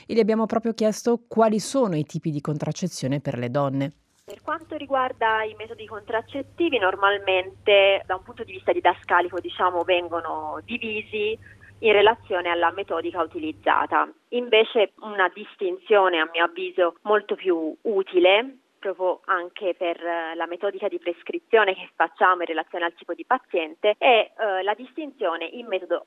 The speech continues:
Speaker 2: contraccettivo ante rapporto sessuale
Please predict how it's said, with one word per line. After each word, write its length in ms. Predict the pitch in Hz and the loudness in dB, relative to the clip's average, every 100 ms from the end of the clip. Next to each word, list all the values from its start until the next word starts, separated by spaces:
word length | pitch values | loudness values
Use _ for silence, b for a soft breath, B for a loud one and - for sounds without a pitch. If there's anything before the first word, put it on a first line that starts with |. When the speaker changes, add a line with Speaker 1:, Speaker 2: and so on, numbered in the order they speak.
| _ | _
Speaker 2:
contraccettivo 960 | 208 196 196 - 202 _ 240 196 156 - | -12 -6 -6 -6 -8 _ -8 -4 -4 0
ante 460 | - 214 180 - 165 | 2 2 0 -2 -2
rapporto 400 | 165 - 165 165 | -2 -6 -14 -8
sessuale 680 | - 269 - 170 160 196 262 | -6 -6 0 2 2 0 -2